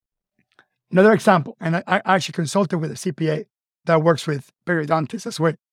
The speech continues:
all these comments come from. But we came up with this together, and I'm very proud of it, by the way. I almost cry every time I say it because it is such a good one. We expect, we help expanding periodontists manage their cash flow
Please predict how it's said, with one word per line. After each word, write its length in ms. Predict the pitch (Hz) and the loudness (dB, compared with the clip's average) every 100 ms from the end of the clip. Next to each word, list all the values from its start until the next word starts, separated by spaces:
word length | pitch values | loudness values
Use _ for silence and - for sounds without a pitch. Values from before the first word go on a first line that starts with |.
| _ | _
all 80 | - | -2
these 140 | 170 - | -2 2
comments 280 | 190 160 | 0 0
come 160 | - 139 | -2 -6
from. 200 | 165 202 _ _ _ - | -6 -10 _ _ _ 2
But 100 | 170 | 4
we 120 | 202 | 4
came 180 | 220 214 | 6 4
up 80 | |
with 120 | 170 165 | 4 0
this 140 | 151 | -2
together, 380 | 160 180 156 - | 0 2 2 0
and 100 | 160 | 0
I'm 100 | 156 | 4
very 180 | 190 208 | 6 6
proud 240 | - 175 | 6 4
of 80 | 131 | 4
it, 100 | - | -6
by 100 | 233 | -10
the 120 | 220 | -8
way. 140 | 233 - _ _ _ - | -8 -12 _ _ _ -2
I 100 | 160 | 2
almost 300 | 165 165 - _ _ - 208 | 4 2 -6 _ _ -16 -2
cry 260 | 190 190 | 2 4
every 180 | 160 156 | 2 -4
time 180 | 165 156 | -4 -6
I 60 | |
say 180 | 139 180 | -4 -2
it 80 | 156 | -2
because 340 | - - 233 - _ _ | -4 -6 -8 -10 _ _
it 100 | - | 0
is 120 | 190 - | 2 2
such 180 | 214 | 0
a 60 | 180 | 0
good 200 | 147 208 | 2 0
one. 200 | 160 208 _ _ _ _ _ _ _ _ _ _ - | 0 -8 _ _ _ _ _ _ _ _ _ _ -2
We 200 | 170 208 | 4 4
expect, 520 | 147 - - 220 - | 4 -4 2 2 2
we 160 | 190 160 | -2 2
help 280 | 214 - | 2 2
expanding 480 | 220 - 220 220 208 | -2 -2 0 2 0
periodontists 680 | 170 180 165 170 147 180 - _ _ _ - | -2 -2 0 -2 -2 -6 -8 _ _ _ -2
manage 420 | 165 202 240 175 | 4 4 4 0
their 100 | 233 | -4
cash 320 | - 180 147 | -2 -2 -2
flow 300 | 165 170 | -4 -4